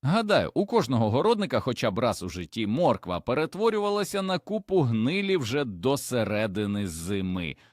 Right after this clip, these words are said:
Але що, якщо я скажу вам, що морква може лежати аж до травня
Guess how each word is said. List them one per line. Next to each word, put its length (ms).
Але 360
що, 440
якщо 280
я 100
скажу 320
вам, 180
що 220
морква 380
може 240
лежати 460
аж 140
до 140
травня 500